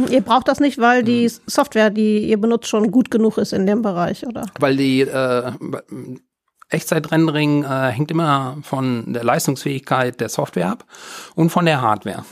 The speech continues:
Speaker 2: Und, ähm, da gibt's immer ein Limit. Da weiß man irgendwie, Szenen dürfen so und so komplex sein. Und danach fängt, wird alles langsam und fängt an zu, äh, stocken. Wenn man dieses Limit überschreitet,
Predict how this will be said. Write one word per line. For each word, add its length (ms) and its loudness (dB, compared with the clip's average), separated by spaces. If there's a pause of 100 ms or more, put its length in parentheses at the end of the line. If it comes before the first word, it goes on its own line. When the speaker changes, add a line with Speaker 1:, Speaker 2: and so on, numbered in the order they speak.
(160)
Speaker 2:
Und, 420 -4
ähm, 640 0
da 80 0
gibt's 160 -6
immer 240 0
ein 260 -2
Limit. 480 0
Da 100 2
weiß 220 0
man 240 2
irgendwie, 320 -2
Szenen 320 0
dürfen 220 -2
so 100 -2
und 140 0
so 100 -2
komplex 400 -4
sein. 240 4 (640)
Und 100 0
danach 320 0
fängt, 420 -2
wird 140 -2
alles 240 -2
langsam 500 2
und 140 -2
fängt 160 -2
an 140 -4
zu, 340 0
äh, 160 0
stocken. 380 0
Wenn 100 -4
man 100 -2
dieses 220 -2
Limit 220 2
überschreitet, 720 0